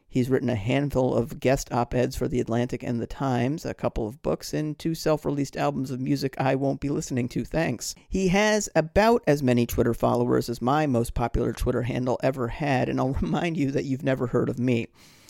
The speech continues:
So outside of him being the kind of, quote, misinformation debunker who will angrily tell you that if you don't remove your child's mask, he will be leaving the Chuck E. Cheese immediately, why is this gadfly with no useful background or following that would be of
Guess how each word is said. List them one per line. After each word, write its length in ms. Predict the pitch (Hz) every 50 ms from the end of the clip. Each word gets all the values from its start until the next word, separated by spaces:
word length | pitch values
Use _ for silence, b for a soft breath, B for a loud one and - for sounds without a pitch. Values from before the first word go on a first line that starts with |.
| B 180 B
So 320 | B - - 185 175 175 - -
outside 320 | 190 208 196 196 196 180
of 60 | 165
him 180 | 170 156 147 139
being 280 | 139 151 147 139 139
the 60 | 131 139
kind 240 | - 139 131 127
of, 160 | 127 120 - -
quote, 320 | - - 135 127 123 - -
misinformation 1040 | 123 120 123 131 131 - - 139 131 123 - 120 117 113 117 120 117 - 139 135 131
debunker 720 | 156 147 131 - - 123 127 139 - - 151 160 165 B B B B B B B
who 120 | - -
will 320 | 131 127 123 120 127 135 - -
angrily 560 | 135 123 127 131 143 139 143 139 135 135 123
tell 320 | 123 - - 135 120 127 131
you 240 | 131 139 143 156
that 180 | 156 143 117 -
if 100 | - -
you 120 | 131 120
don't 300 | 117 - - 117 120 - -
remove 360 | 127 123 120 117 117 127 127
your 120 | 127 120
child's 480 | - - - - 123 123 127 131 160 -
mask, 500 | 123 113 113 113 113 120 139 139 - -
he 160 | - - 123
will 140 | 123 131 123
be 160 | 135 135 120
leaving 360 | 123 120 123 120 - 135 135
the 80 | 135 135
Chuck 300 | - - - - - -
E. 100 | 135 117
Cheese 340 | - - - 131 123 123 127
immediately, 840 | 120 113 113 113 120 135 175 165 120 113 - 123 117 120 131 160 B B B B 220 190 B
why 280 | - - 151 185 226 240
is 160 | 233 220 233
this 160 | 185 160 147 170 -
gadfly 640 | - 135 135 151 160 180 185 - - 185 180 185 185
with 180 | 190 170 135 127
no 180 | 135 135 147
useful 440 | 151 147 143 147 160 - - - 147
background 560 | 143 147 - 127 135 143 - - 160 156 151
or 80 | 127 117
following 540 | - - - 131 131 143 151 156 160 160 160
that 160 | 151 - -
would 120 | - 127
be 140 | 127 139 135
of 120 | 127 139